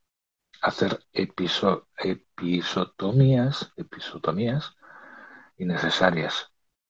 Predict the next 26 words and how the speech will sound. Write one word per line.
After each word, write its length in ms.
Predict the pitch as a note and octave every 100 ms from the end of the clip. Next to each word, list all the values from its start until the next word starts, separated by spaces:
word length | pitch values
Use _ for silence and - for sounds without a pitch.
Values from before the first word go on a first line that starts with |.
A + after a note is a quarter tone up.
| _
no 200 | - G2
respetar 540 | G2 G2 - E2+ - F#2
el 140 | F2+
ambiente 520 | E2+ D#2+ F#2 F#2+ F2+
de 180 | D#2+ D#2
calma 400 | - A2 F#2+ E2+
y 60 | E2
tranquilidad 680 | - D#2+ E2 D#2+ D#2 F2+ F#2+ - _ _
que 520 | - _ _ _ -
necesita 420 | A2 - G2 E2 E2
la 100 | D#2+
futura 340 | - F2 F2
madre 480 | F2+ G2 E2+ F2 - _ _ _ _ _ -
para 200 | F2+ E2
estar 220 | - F2+
en 100 | F2
contacto 580 | E2 D2+ - G#2+ F2 -
con 280 | D#2 D2+
sus 380 | - E2 E2 - _
instintos 880 | - F2 - - A#2 A#2 C#3+ D3+ - _ _ _ _ -
y 100 | F#3
su 120 | -
intu-, 360 | - - D#2 - _
y 140 | - F2+
su 160 | -
intuición, 720 | F2 E2 D#2+ D2+ - D#2+ C#2+